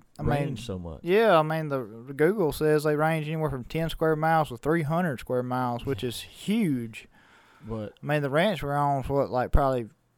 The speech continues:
Speaker 1: twenty-five square miles?
Speaker 2: Something like that.
Speaker 1: So, I mean, it could just be that one cat on that whole place, and he walked right by us.
Speaker 2: Who knows? But we've always known that that place had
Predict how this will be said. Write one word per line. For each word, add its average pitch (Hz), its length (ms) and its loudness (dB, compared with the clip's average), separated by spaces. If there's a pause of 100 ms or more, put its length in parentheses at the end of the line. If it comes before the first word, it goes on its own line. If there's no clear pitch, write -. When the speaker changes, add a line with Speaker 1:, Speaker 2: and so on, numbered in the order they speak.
(220)
Speaker 1:
twenty-five 147 640 2
square 156 240 -2
miles? 160 460 -4 (120)
Speaker 2:
Something 107 260 0
like 92 180 -2
that. 101 220 2
Speaker 1:
So, 139 80 -4
I 139 60 -2
mean, 143 180 -2
it 165 160 -4
could 165 280 -2
just 147 200 2
be 151 100 2
that 135 200 2
one 151 180 0
cat 160 320 2
on 143 120 -2
that 127 120 -4
whole 147 200 0
place, 156 360 2
and 131 80 -6
he 143 80 -2
walked 143 280 2
right 147 180 -2
by 147 220 2
us. 127 100 -4
Speaker 2:
Who 110 180 2
knows? 104 400 2 (720)
But 117 280 8 (540)
we've 147 240 8
always 143 420 6
known 117 340 2
that 107 100 0
that 113 160 0
place 117 220 2
had 110 460 2